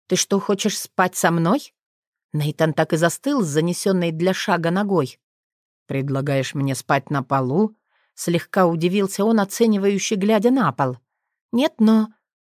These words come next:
Нейтан, мы же...» Я совершенно растерялась. «Спать в одной постели, в нижнем белье?»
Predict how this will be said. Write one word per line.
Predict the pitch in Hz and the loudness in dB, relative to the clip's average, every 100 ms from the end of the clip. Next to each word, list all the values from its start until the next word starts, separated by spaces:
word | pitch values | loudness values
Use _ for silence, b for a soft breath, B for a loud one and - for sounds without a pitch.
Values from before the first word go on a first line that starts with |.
| _ - | _ -2
Нейтан, | 254 247 220 202 196 | 2 2 2 2 4
мы | 220 | 4
же...» | 208 220 220 - _ _ _ | 2 2 0 -4 _ _ _
Я | - 151 | -6 -4
совершенно | - 139 - - 151 147 | -2 -4 -2 -2 -2 0
растерялась. | 147 - 165 156 135 131 - _ _ _ | -4 -2 0 0 0 -4 -10 _ _ _
«Спать | - - 214 196 | -20 -12 -8 -6
в | 208 | -2
одной | 180 185 | 0 0
постели, | 190 185 - - 220 254 233 | 0 -2 -4 -2 0 2 2
в | 196 | 2
нижнем | 208 202 196 196 | 0 2 0 2
белье?» | 202 190 185 202 | 2 2 2 2